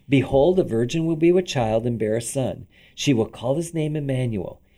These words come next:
He will eat curds and honey at the time he knows enough to refuse evil and choose good."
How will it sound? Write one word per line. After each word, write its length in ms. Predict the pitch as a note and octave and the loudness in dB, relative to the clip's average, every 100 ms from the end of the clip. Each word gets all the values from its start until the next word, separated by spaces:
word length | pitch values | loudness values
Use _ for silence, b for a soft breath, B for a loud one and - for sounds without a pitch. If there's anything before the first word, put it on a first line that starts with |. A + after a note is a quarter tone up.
| b | b
He 160 | - C3+ | 0 4
will 160 | B2 | 4
eat 220 | G#2+ - - | 4 0 -4
curds 380 | C#3+ D#3+ E3+ | 0 0 0
and 120 | G3+ D#3+ | -2 -2
honey 320 | B2 B2+ C3+ | -2 -2 -2
at 120 | A#2 | -4
the 80 | F#2+ | -10
time 340 | - A2 B2+ | -10 -4 -2
he 60 | C#3 | -2
knows 260 | A#2 A#2+ A2 | -2 -4 -4
enough 300 | G#2+ A#2+ - | -4 -4 -4
to 80 | |
refuse 500 | F#2+ G2 - A2+ C3 | -4 -4 -4 -2 -2
evil 260 | G#2 A#2 A#2+ | -2 -2 -4
and 100 | G2 | -6
choose 280 | - A2 C3+ | -4 -4 -4
good." 420 | - G#2 F2+ A#2 | -2 -2 -2 -8